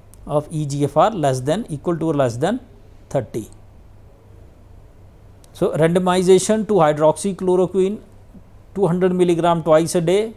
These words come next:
for five days, then another one was the standard therapy.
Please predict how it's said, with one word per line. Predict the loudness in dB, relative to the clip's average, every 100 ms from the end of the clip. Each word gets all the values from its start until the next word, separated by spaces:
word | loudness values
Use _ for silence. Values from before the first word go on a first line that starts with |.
| -18 -12
for | -2 0 0
five | 2 2 2
days, | 4 4 2
then | -2 -2 -8 -16 -16
another | -6 -4 0 0
one | 0 -2 2
was | 2 4
the | 2
standard | 2 -2 -2 -6 -10 -20 -20 -20 -20 -20 -20 -8
therapy. | -4 -4 -6 -12